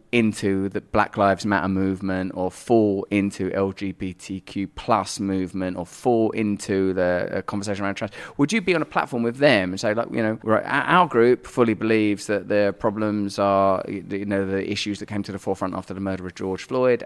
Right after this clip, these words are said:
Our group believes that the problems are fully about the sort of oppression of the truth of the complexity of gender identity.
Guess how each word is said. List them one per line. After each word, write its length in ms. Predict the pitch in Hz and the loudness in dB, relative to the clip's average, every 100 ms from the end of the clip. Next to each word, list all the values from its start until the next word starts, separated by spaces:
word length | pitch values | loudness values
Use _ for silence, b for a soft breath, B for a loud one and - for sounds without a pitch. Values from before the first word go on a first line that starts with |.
| - | -2
Our 180 | 151 143 | -2 0
group 420 | 110 101 - - | 0 -2 -4 -6
believes 440 | 104 104 101 95 | 0 2 0 -2
that 140 | 98 98 | -4 -6
the 60 | |
problems 440 | - 104 95 95 101 | -4 -4 -2 -4 0
are 380 | 98 95 92 92 | 2 2 0 -4
fully 420 | - - 107 98 | -10 -4 -2 0
about 360 | 95 95 95 | 2 0 0
the 180 | 98 95 | 0 -2
sort 160 | - 95 | -2 -8
of 100 | 85 | -8
oppression 760 | - - 107 107 - 98 92 98 - | -10 -4 -4 -2 -4 -4 -4 -6 -8
of 240 | 95 85 | -8 -6
the 240 | 95 92 95 | -4 -4 -6
truth 400 | - 110 104 - | -6 -2 -2 -4
of 100 | 95 | -12
the 80 | 98 | -14
complexity 640 | - 110 98 - 107 95 | -10 -6 -6 -6 -6 -6
of 100 | 87 | -6
gender 320 | - 117 110 110 | -4 -4 0 -2
identity. 580 | 110 110 107 110 110 | 0 -2 -4 -2 -2